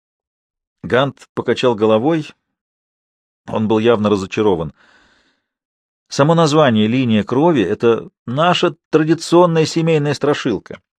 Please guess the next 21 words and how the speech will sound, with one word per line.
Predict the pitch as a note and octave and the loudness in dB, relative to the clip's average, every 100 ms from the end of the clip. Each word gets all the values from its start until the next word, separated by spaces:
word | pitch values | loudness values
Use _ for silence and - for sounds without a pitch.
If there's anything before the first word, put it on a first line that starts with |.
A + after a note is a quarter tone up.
| _ _ _ _ _ _ _ _ | _ _ _ _ _ _ _ _
Её | G2 A#2 D#3 | -4 2 2
придумали, | D#3+ D#3 E3+ G#3 D#3+ | 4 4 4 4 2
чтобы | A#2 C3+ C3 | 2 2 2
припугнуть | D3 D#3 D#3+ C#3+ F#3+ D3+ | 2 2 2 0 0 0
ребятишек, | D#3+ F#3 - C3+ - F#2+ | 0 -2 -4 -6 -6 -6
когда | - A#2+ A#2+ | -4 0 0
те | E3 | 2
расшалятся. | D#3 - D#3 A2+ E2 - - _ _ _ _ _ _ | 0 0 0 0 -4 -10 -18 _ _ _ _ _ _
Это | E3+ A3+ | -2 -2
истории | - A3+ F3 D#3 | 2 4 4 4
о | D3 | 0
семье | C#3+ E3 D#3 C#3+ G#3+ G3 | -2 -4 -4 -2 -2 0
внутри | C#3+ C3+ F3 | -2 -2 0
нашей | D#3+ D3 D3 | 0 -4 -6
семьи. | - D3 G2+ D2+ _ _ _ _ _ _ _ _ _ | -6 -8 -8 -10 _ _ _ _ _ _ _ _ _
И | - - | -14 -4
думаю, | A2 D3+ C#3 | 0 0 0
что | - B2 | 0 -2
за | G2 | 2
порог | C3 C#3+ B2 | 2 2 2
дома | D#3+ C3+ A#2 | 2 2 0